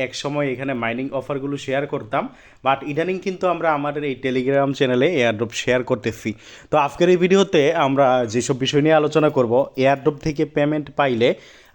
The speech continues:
আপনি কি পেমেন্ট পাইছেন কিনা, এটা কিভাবে চেক করবেন, কোন এয়ারড্রপে কোন অ্যাড্রেস দিবেন, বা আপনি টোকেনগুলো পাইলে আপনি বিক্রি করবেন কিভাবে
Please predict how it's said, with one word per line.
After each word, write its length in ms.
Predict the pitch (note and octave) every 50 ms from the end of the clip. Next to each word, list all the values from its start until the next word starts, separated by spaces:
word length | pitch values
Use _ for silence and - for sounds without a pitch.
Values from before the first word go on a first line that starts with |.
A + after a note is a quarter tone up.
| C3 C3
আপনি 160 | - - D3 C#3+
কি 60 | D#3+ E3 - D#3+
পেমেন্ট 260 | D3+ D3+ D#3+ D#3+ D3 -
পাইছেন 320 | D#3 C#3+ C#3+ C#3+ - D3+ D3 C#3
কিনা, 160 | D3+ D3+ E3+ E3+ D3+
এটা 120 | - C#3+ -
কিভাবে 280 | - C3 B2+ C#3 C3+ C#3 C3+ -
চেক 140 | - C3+ - - -
করবেন, 240 | A2+ G#2+ A2 C3 F#3 - - - _ _ _ -
কোন 180 | D#3+ F3+ F#3+ F#3+ F3+ - D3
এয়ারড্রপে 460 | D3 D3+ D#3 D3+ C#3+ D3 E3 D#3+ E3+ E3 - E3+
কোন 120 | E3 E3+ D#3+ - -
অ্যাড্রেস 380 | C#3+ C#3 C3 A#2+ C3+ D3 D3 D3 C3
দিবেন, 220 | C3+ B2 A#2 C3+ C#3+ D3+
বা 60 | - C3 C3
আপনি 140 | C3 - D3+ C#3+ E3
টোকেনগুলো 440 | D#3 D3+ - D#3+ D#3+ D3+ D#3+ D#3+ D#3 D3+ -
পাইলে 260 | D3+ D3+ D3 C3 A#2+ G2+ - - - - - - - B2 B2+
আপনি 140 | - - C3+ A2+ C3+
বিক্রি 240 | C3+ C3 - E3 D#3 -
করবেন 260 | E3+ E3+ D#3+ E3+ E3+ D#3 -
কিভাবে 380 | D#3+ C#3+ C#3 C#3 B2 A#2 C3+